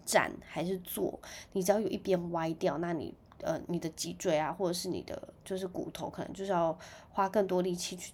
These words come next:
支撑啊什么之类。然后你只要太久时间一直让它这样子，它就会定型，然后就是什么骨头会移走位吗，还是什么类似这种东西。总之我的骨盆整个就是歪的，然后它连带着我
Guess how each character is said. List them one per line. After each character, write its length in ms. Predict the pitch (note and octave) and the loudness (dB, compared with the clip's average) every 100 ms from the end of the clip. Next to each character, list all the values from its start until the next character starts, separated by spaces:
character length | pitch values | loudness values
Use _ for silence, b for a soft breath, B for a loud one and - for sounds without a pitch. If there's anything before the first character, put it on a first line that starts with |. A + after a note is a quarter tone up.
| - | -6
支 160 | F#3+ F3+ | -4 -2
撑 280 | - F#3 D#3+ | 0 0 0
啊 140 | C#3+ | -2
什 140 | D#3 | -6
么 40 | - | -6
之 120 | E3+ | -2
类。 80 | D#3 | -2
然 100 | D3+ | 0
后 100 | F#3 | 2
你 180 | E3+ - | 2 2
只 100 | D#3+ | 0
要 240 | C#3+ F3+ B B B - | 2 2 B B B -12
太 480 | - - C4 F#3+ D#3+ - - - | -6 0 2 4 2 -6 -10 -4
久 240 | - E3+ | -2 0
时 240 | E3+ F3 | -2 -2
间 320 | F3 F#3 E3+ G3+ | 0 2 4 2
一 60 | |
直 160 | A#3 F3 | 0 0
让 240 | G#3 E3 | 0 0
它 340 | E3+ E3 C#3 F2+ - | -2 -4 -4 -6 -4
这 80 | - | 0
样 140 | D#3+ | 0
子， 80 | D#3+ | -2
它 80 | E3+ | -2
就 100 | F3+ | 2
会 80 | F#3 | 2
定 260 | F3+ F3+ E3 | 4 0 0
型， 260 | - C3 | -4 -4
然 80 | E3 | -2
后 160 | F3+ F3 | 0 0
就 220 | F3 G3 | 0 -2
是 100 | F#3+ | -2
什 140 | F3 | -6
么 80 | D#3+ D3+ | -8 -6
骨 180 | D#3 C#3+ | -6 -6
头 240 | - C3 | -4 -4
会 360 | E3+ G3 E3+ - B B - | 0 0 0 -4 B B -10
移 240 | G#3+ F#3 F3+ - - | -6 -6 -8 -14 -2
走 200 | - E3 F3+ | 2 2 2
位 200 | A3 G3 | 0 0
吗， 120 | E3+ | -2
还 100 | D#3+ | -4
是 60 | F3+ | -4
什 80 | D#3+ | -2
么 80 | E3+ | 4
类 180 | G#3 F3 | 6 6
似 200 | - F#3 | 4 2
这 80 | E3+ | 2
种 140 | A2 | 2
东 160 | D#3 E3 | -2 0
西。 80 | |
总 140 | F#3 F3 | 2 4
之 100 | C#4 | 6
我 140 | A3+ | 4
的 80 | F3+ | 2
骨 200 | - D#3 | -2 -6
盆 200 | - E3 | -4 -6
整 100 | D#3+ | -6
个 80 | D#3 | -6
就 140 | F3+ | -4
是 200 | F#3 F#3 F3+ F3 | -2 -2 -4 -4
歪 180 | E3 D#3 | -2 -2
的， 220 | E3+ - - | -4 -4 -8
然 140 | - D#3+ | -10 2
后 180 | F3 F3 B B B B B | 4 4 B B B B B
它 140 | - A3 | -2 4
连 240 | G3 F#3 | 6 8
带 180 | G#3+ F#3 | 6 6
着 140 | E3+ | 2
我 260 | - D#3 | -2 -2